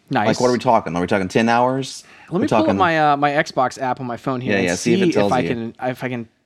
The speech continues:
Speaker 1: figure out how much time it is. Sometimes they
Speaker 2: Because,
Speaker 1: don't
Speaker 2: so
Speaker 1: tell
Speaker 2: this
Speaker 1: you.
Speaker 2: is,
Speaker 1: Like,
Speaker 2: this is the
Speaker 1: sometimes they
Speaker 2: thing.
Speaker 1: don't have that.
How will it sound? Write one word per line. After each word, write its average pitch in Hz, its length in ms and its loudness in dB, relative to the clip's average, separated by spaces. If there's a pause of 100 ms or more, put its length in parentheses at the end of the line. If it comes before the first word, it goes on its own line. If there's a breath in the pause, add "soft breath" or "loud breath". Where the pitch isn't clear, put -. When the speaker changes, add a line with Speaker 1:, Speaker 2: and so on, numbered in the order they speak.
(120)
Speaker 1:
figure 190 320 2
out 135 160 4
how 135 100 0
much 117 220 -8
time 120 180 -4
it 110 60 -8
is. 113 100 -8
Sometimes 294 300 2
they 233 60 6
Speaker 2:
Because, 190 100 6
Speaker 1:
don't 151 80 2
Speaker 2:
so 190 120 2
Speaker 1:
tell 165 80 6
Speaker 2:
this 127 100 2
Speaker 1:
you. - 60 0
Speaker 2:
is, 117 60 -2
Speaker 1:
Like, 117 60 0
Speaker 2:
this 160 80 2
is 180 40 -4
the 175 60 0
Speaker 1:
sometimes 156 200 2
they 135 40 2
Speaker 2:
thing. 139 80 0
Speaker 1:
don't 135 140 -4
have 131 180 -4
that. 98 240 -10